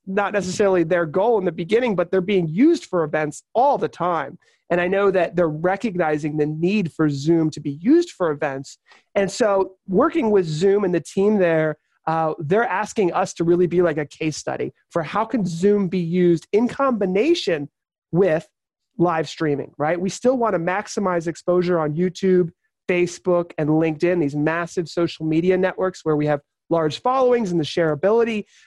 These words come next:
But how can we really place Zoom in a spot where it shines with the two-way communications and the breakout rooms and the personalized attention that you can give event attendees in that, in that space? So we're designing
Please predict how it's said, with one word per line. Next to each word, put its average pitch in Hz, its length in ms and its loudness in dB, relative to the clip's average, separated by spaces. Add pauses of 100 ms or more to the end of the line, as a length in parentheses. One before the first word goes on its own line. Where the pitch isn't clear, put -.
(100)
But 214 100 2
how 190 180 -2
can 285 160 0
we 247 120 2
really 208 340 2 (400)
place 220 480 0
Zoom 196 540 2
in 180 160 0
a 170 60 0
spot 175 360 -4
where 165 120 2
it 151 100 -4
shines 185 680 0 (200)
with 175 140 2
the 170 80 0
two-way 208 400 0
communications 175 960 0
and 143 100 -2
the 139 60 -4
breakout 170 580 0
rooms 160 380 0
and 156 80 -8
the - 40 -14
personalized 160 800 -2 (280)
attention 175 560 -2
that 156 140 0
you 175 100 0
can 143 280 -6
give 175 360 2 (360)
event 165 360 0
attendees 165 720 -2
in 170 220 2
that, 156 200 -2 (360)
in 185 140 2
that 151 180 -2
space? 180 460 -2
So 160 240 0
we're 165 200 2
designing 170 800 0